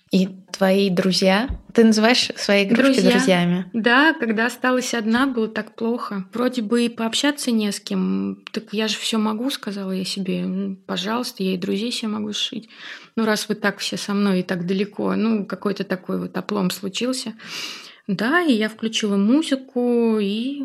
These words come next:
Speaker 2: начала шить. У меня есть первые игрушки, которые они у меня до сих пор с собой.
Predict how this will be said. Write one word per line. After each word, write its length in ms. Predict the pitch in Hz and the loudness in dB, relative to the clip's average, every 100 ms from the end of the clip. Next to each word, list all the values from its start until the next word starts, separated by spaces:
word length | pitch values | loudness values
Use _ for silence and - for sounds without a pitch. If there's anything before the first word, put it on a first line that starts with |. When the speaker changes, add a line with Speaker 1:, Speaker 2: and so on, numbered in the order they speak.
| 262 | -8
Speaker 2:
начала 460 | 214 202 - 208 247 | -8 -6 -6 -4 -4
шить. 460 | - 233 247 - - - - - - _ - | -2 -4 -6 -12 -20 -20 -20 -20 -20 _ -10
У 60 | 226 | -4
меня 240 | 214 202 | 0 0
есть 320 | 190 220 - | 2 0 -2
первые 340 | - 240 202 202 | -2 -2 -2 -4
игрушки, 380 | 202 254 - - | -4 -6 -8 -10
которые 440 | 226 226 220 220 | -10 -6 -6 -2
они 180 | 208 202 | -2 0
у 20 | |
меня 140 | 190 190 | 0 -2
до 120 | 185 | -4
сих 220 | - - | -8 -8
пор 180 | - 269 | -8 -6
с 40 | |
собой. 460 | - 208 208 220 | -8 -8 -8 -8